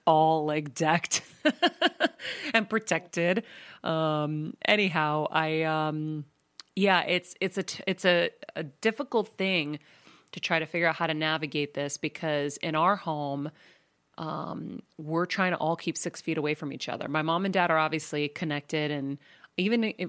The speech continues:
Kevin, Kevin's not gonna get anything for a while. I'm like, "Stay away from me." We got, like, two good weeks of you now. You're still going out into the world. Stay away.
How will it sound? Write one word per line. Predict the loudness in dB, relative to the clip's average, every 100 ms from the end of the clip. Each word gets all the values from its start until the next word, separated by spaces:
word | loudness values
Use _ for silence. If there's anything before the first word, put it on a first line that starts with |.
| -4
Kevin, | -2 0 0 -4 -6
Kevin's | -2 -2 0
not | -2 -2
gonna | -2
get | -2 0
anything | 0 0 -4 -8 -10
for | -8 -6
a | -2
while. | 0 0 -2 -6 -4
I'm | -2
like, | -2
"Stay | -2 0 2
away | 4 2
from | 0 -2
me." | -2
We | 0
got, | 0 0
like, | -2 -6
two | -2 2
good | 4 2
weeks | 2 2 0 -2
of | -2 -2
you | 0 0
now. | 2 2 2 0 -2 -10 -20 _ _ -4
You're | 0 0
still | 4 4 4
going | 4 6
out | 4 4 2
into | -4 0
the | 2
world. | 6 6 6 2 -2 -12 -20 _ -14
Stay | -2 4 6
away. | 8 6 6 2